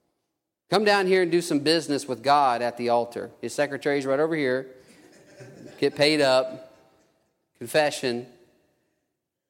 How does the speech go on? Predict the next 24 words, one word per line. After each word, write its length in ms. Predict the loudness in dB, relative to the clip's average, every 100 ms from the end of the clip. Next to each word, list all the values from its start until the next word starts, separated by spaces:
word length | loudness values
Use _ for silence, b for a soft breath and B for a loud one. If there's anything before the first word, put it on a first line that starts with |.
| _
That, 280 | -2 -2 0
that, 520 | 0 0 -4 -8 -6
like, 220 | 2 2 4
there's 220 | 0 2
something 400 | 2 4 2 2
between 360 | 2 2 2
you 180 | 4 4
and 100 | 4
God 320 | 4 4 4
that's 160 | -2 0
not 200 | 0 0
been 160 | -4 0
dealt 260 | 0 0
with. 360 | -4 -6 -8 -20 _ _ _ _ _ _ _ _ _ _ _ _ _ -6
But 100 | -2
the 100 | 2
reality 560 | 4 4 4 2 4 2
is, 200 | 2 0
listen, 320 | -2 -2 -2
ladies 200 | -2 -2
and 60 |
gentlemen, 220 | -4 -2 0
we're 140 | -2
naked 480 | -2 -4 -4 -6